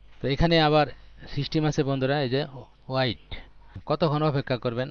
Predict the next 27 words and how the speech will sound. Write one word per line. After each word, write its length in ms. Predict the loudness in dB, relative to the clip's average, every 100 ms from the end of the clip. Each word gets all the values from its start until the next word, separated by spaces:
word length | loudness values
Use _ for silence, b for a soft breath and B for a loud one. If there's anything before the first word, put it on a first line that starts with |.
| -6
আপনারা, 300 | -4 -2 -2 -6 -16 -18 -18 -20 -20 -14 -6
কতক্ষণ 320 | -2 -2 0 0
এখানে 240 | 2 2 0 -4 -6
শো 100 | -4 -2
করাইবেন 360 | -2 -2 -6 -12 -20 -20 -20 -18 -10
সেটাই। 320 | -6 -4 -6 -8 -20 -20 -20 -20 -14 -8
এখানে 180 | -4 -4 -2
আছে 120 | -2 -2
ওয়ান 200 | -2 -2 -2
মিনিট। 280 | -6 -6 -8 -10 -10 -12 -20 -20 -20 _ -20 _ _ -10
আমি 120 | -6 -4
যদি 140 | -2 0
এখানে 220 | 0 -4 -4 -12 _ _ _ _ _ -20 _ -2
তিন 120 | 0 2
মিনিট 200 | 0 2
দেই, 120 | 0 0 -8 -20 -20 -20 -20 -10 -6
এই 60 | -6
যে 60 | -4
তিন, 160 | -6 -6 -8 -18 -20 -20 -12 -8
এখানে 160 | -6 -4
যদি 100 | -4
আমি 80 | -4 -2
তিন 80 | 0 0
মিনিট 180 | 0 0
দেই, 120 | -2 -2
তিন 100 | -4 -2
মিনিট, 240 | -2 -4